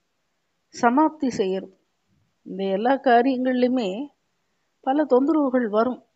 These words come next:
ஆனா அது எல்லாமே முறியடிச்சு வெற்றி அடைஞ்சாதான் பாரதம் சொர்க்கமாக மாறும். இது எல்லா குழந்தைகளுக்குமே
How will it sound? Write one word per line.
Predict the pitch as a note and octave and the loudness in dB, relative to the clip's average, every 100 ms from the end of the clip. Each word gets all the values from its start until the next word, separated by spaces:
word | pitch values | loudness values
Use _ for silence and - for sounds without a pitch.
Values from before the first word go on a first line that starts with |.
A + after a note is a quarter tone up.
| _ _ _ _ _ _ _ _ _ _ _ | _ _ _ _ _ _ _ _ _ _ _
ஆனா | G3 A#3+ C4 A#3 | -4 0 0 0
அது | A#3+ A#3+ | -2 -2
எல்லாமே | A3+ C#4+ D#4+ D#4 D4+ D#4+ A3+ A#3 C#4+ C4 _ _ _ _ _ _ _ _ _ _ _ G#3 | 0 4 6 6 6 4 2 -2 -4 -6 _ _ _ _ _ _ _ _ _ _ _ -6
முறியடிச்சு | A3 C#4+ D#4 D4+ B3+ B3 - C4+ C4+ | 0 4 6 6 2 -4 -6 -4 0
வெற்றி | A3 A3 - C4 A#3+ E3 - _ _ _ _ _ G3+ | 0 -2 -6 -4 -4 -6 -12 _ _ _ _ _ -10
அடைஞ்சாதான் | F#3+ A3 A#3+ A3+ G3+ F#3+ G#3+ D4+ D4+ - _ _ _ _ _ _ _ _ _ _ _ _ _ _ _ _ _ _ - | -2 0 0 0 0 2 2 2 0 -6 _ _ _ _ _ _ _ _ _ _ _ _ _ _ _ _ _ _ -12
பாரதம் | G3+ G#3+ A#3+ A#3+ A3 A#3+ F4 E4+ - _ _ _ _ | -2 2 4 2 0 2 2 0 -4 _ _ _ _
சொர்க்கமாக | A3 A3 A#3+ B3 G3 D4 C#4+ A3+ | 0 0 0 0 -2 -2 -2 2
மாறும். | G3+ G#3 - _ _ _ _ _ _ G#3+ | 4 2 -2 _ _ _ _ _ _ -6
இது | G#3+ G3 | -2 0
எல்லா | A3 C4 C#4+ C4 | 0 2 4 4
குழந்தைகளுக்குமே | B3 B3+ C#4 B3+ A#3+ A#3 A#3 A#3+ C#4+ | 4 4 4 0 0 -2 -4 -2 -2